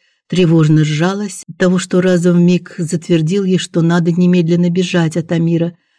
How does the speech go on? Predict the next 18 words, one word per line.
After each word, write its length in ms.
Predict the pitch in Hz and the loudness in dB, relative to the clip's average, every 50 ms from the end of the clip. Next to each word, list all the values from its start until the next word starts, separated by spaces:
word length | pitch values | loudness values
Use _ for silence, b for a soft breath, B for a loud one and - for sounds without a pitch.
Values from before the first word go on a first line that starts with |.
| b b b | b b b
пока 320 | 185 180 - - 190 185 | -8 -6 -2 0 0 2
он 240 | 180 175 170 175 175 | 2 4 4 4 4
не 80 | 180 | 2
понял, 380 | 185 185 - 208 185 175 170 165 | 2 0 -2 0 0 2 0 0
что 180 | 151 - - 175 | -2 -4 -2 0
она 180 | 170 175 175 | 0 2 2
влюблена 560 | 170 170 175 180 170 170 185 202 190 185 170 156 | 2 2 2 0 0 0 0 0 0 0 0 2
в 60 | 160 | 0
него, 440 | 151 160 170 165 160 165 165 160 _ _ _ _ _ _ _ _ _ _ _ _ _ - | 0 -2 -2 -4 -6 -8 -8 -10 _ _ _ _ _ _ _ _ _ _ _ _ _ -2
ибо 320 | 185 175 175 156 151 170 | 2 2 2 4 2 0
это 420 | - - 190 190 208 208 - 220 | -2 -2 -4 -4 -4 -4 -4 -4
бы 140 | 180 190 185 | -2 -2 -4
всё 260 | 185 - - - 196 | -6 -6 -2 -2 -2
только 400 | 185 185 - 196 196 185 185 - | -2 -2 -2 -2 -2 -2 -2 -2
осложнило. 800 | 180 175 - - 202 202 196 214 208 190 175 165 165 170 170 165 _ _ _ _ _ _ _ _ _ _ | -4 -4 -2 -4 -4 -2 0 0 2 2 2 2 0 -2 -6 -8 _ _ _ _ _ _ _ _ _ _
«Пустите, 640 | _ - - - - - - 196 180 185 - - 185 | _ -16 -14 -14 -12 -8 -6 -6 -4 -4 -6 -8 -6
Георгий 460 | 170 165 185 190 170 175 170 175 180 | -4 0 2 2 2 2 0 -4 -4
Петрович», 680 | 175 - 190 - 180 185 180 170 180 185 180 - - | -6 -6 -6 -4 0 0 0 0 0 -4 -6 -10 -14